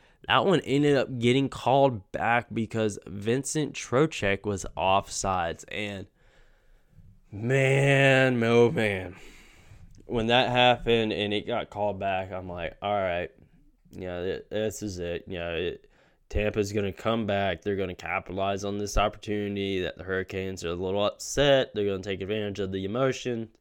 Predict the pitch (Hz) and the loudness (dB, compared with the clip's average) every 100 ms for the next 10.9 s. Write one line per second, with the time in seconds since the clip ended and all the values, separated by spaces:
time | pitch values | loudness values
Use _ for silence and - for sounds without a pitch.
0 | _ _ - _ _ - 107 104 104 104 | _ _ -20 _ _ -6 -2 0 0 -2
1 | - 98 104 104 98 92 - - - - | -6 -4 0 2 2 0 -4 -6 -8 -10
2 | - _ _ _ - - - - - 151 | -16 _ _ _ -20 -20 -16 -4 4 6
3 | 135 135 131 127 - _ _ _ _ - | 4 2 2 2 -2 _ _ _ _ -20
4 | - _ _ _ - 104 101 95 90 - | -20 _ _ _ -2 0 0 0 -2 -4
5 | - - 80 110 - 104 101 113 113 104 | -10 -14 -14 -10 0 0 2 0 0 -2
6 | 113 107 - 98 98 - - 131 123 110 | -2 -4 -4 -6 -6 -8 -4 0 0 -2
7 | - 127 135 123 - 101 95 90 - 101 | -2 2 4 2 -2 -4 -2 -4 -6 -6
8 | 98 98 95 92 95 _ - _ - 110 | -4 -4 -4 -6 -10 _ -20 _ -2 0
9 | 123 117 113 120 - 135 127 - - _ | 2 2 2 2 2 0 0 -4 -8 _
10 | _ _ _ - 113 110 104 107 - | _ _ _ -6 -2 0 2 2 2